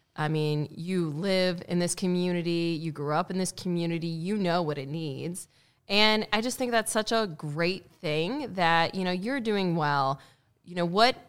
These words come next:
what makes you want to push this initiative? Because I think that is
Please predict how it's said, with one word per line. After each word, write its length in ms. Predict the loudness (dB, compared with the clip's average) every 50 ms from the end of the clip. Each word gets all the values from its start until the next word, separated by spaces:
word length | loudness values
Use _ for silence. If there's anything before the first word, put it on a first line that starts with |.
| -20 -20 -8
what 260 | -4 -2 -2 -2 -2
makes 340 | -2 -2 -2 -2 -2 -4 -2
you 680 | -2 -2 0 0 2 2 0 0 -2 -4 -6 -6 -8 -12 _ _ _ _ _ _ _ _ _ _ _ _
want 280 | _ -4 -2 -2 -2 -2
to 120 | -4 -6
push 400 | -6 -6 -4 -4 -4 -2 -4 -6 -8 -12 _ _ _ _ -6
this 280 | -2 -2 0 0 -2
initiative? 680 | -4 -2 -2 -2 0 -2 -2 -4 -4 -8 -12 -16 -20 -20
Because 200 | -20 -20 -16 -10 -4 0
I 160 | 0 0 0
think 300 | 0 0 -2 -2 -2 0
that 340 | 4 6 6 6 6 4 0 -4
is 300 | -2 -2 -2 -2 -4